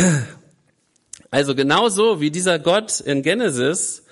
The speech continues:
wie wir davon lesen und erfahren, dass er den Menschen aus Staub bildet, so bildet er sich hier ein Volk. Ja?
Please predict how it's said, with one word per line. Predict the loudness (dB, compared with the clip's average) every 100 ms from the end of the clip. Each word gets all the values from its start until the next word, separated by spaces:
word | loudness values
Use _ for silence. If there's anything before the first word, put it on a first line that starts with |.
| -20 -20 -20 _
wie | -4 0
wir | 2
davon | 0 0 -2
lesen | -2 -2 -2 -2
und | -2
erfahren, | -2 -4 -2 0 0 0 0
dass | -2 -4
er | -2 -2 0
den | 0 0
Menschen | 0 -2 -2 -4
aus | -2 -2
Staub | -2 0 0 0
bildet, | -4 0 -2 -4 -12 -20 -20
so | -6 0
bildet | 4 4 2
er | 0
sich | 0 -2
hier | -2 0 2 2 0
ein | 0 -2
Volk. | -2 -2 0 0 -2 -8 -20 _ _ _ _ _ _ _ _
Ja? | -6 -4 -4 -8